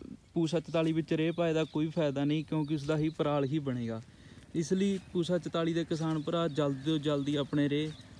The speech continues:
ਪੂਰੇ ਕਰ ਲੈਣ। ਇਸ ਦੇ ਨਾਲ ਹੀ ਜੇ ਛੱਬੀ ਦੀ ਗੱਲ ਕਰੀਏ, ਛੱਬੀ ਹੁਣ ਜੁਲਾਈ ਮਹੀਨੇ ਦੇ ਲਾਸਟ ਦੇ ਵਿੱਚ ਲਗਾਈ ਜਾ ਰਹੀ ਆ। ਜਿਨ੍ਹਾਂ ਨੇ ਮੱਕੀ ਦਾ ਚਾਰ ਪਾਉਣਾ ਸੀ, ਉਹ ਵਾਢਾਂ ਦੇ ਵਿੱਚ ਛੱਬੀ ਲੱਗ ਰਹੀ ਆ ਤੇ ਉਹ ਕਿਸਾਨ ਵੀਰ ਵੀ ਵੀਹ ਦਿਨਾਂ ਦੇ ਅੰਦਰ ਅੰਦਰ ਆਪਣਾ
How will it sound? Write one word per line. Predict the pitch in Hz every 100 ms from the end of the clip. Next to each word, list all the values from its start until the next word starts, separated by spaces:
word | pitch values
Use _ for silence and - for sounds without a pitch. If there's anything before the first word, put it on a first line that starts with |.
| -
ਪੂਰੇ | 156 151
ਕਰ | 131 127 117
ਲੈਣ। | 113 117 107 - -
ਇਸ | 139 156
ਦੇ | 185
ਨਾਲ | 185 180
ਹੀ | 180
ਜੇ | 180
ਛੱਬੀ | 175 160 139 160
ਦੀ | 170
ਗੱਲ | 165 160
ਕਰੀਏ, | 170 165 170
ਛੱਬੀ | 160 147 147 165
ਹੁਣ | 160 165 151 - - -
ਜੁਲਾਈ | 147 147 156
ਮਹੀਨੇ | 175 165
ਦੇ | 156
ਲਾਸਟ | 151 143 139 -
ਦੇ | 165
ਵਿੱਚ | 151 143
ਲਗਾਈ | 151 143 139
ਜਾ | 139 139 139
ਰਹੀ | 156
ਆ। | 165 156 - - - -
ਜਿਨ੍ਹਾਂ | 135 147 160
ਨੇ | 165
ਮੱਕੀ | 151 151 - 156
ਦਾ | 147
ਚਾਰ | 143 147 139
ਪਾਉਣਾ | - 147 139
ਸੀ, | 135 147
ਉਹ | 135 147
ਵਾਢਾਂ | 151 139 147 156
ਦੇ | 147
ਵਿੱਚ | 139 139
ਛੱਬੀ | 135 127 139
ਲੱਗ | 127 120
ਰਹੀ | 139 147
ਆ | 147 - - -
ਤੇ | 160
ਉਹ | 175 190
ਕਿਸਾਨ | 185 170 170
ਵੀਰ | 165 170
ਵੀ | 185 190
ਵੀਹ | 135 147 190
ਦਿਨਾਂ | 180 170 160
ਦੇ | 156
ਅੰਦਰ | 147 151
ਅੰਦਰ | 151 143 147 139 - -
ਆਪਣਾ | 139 - 160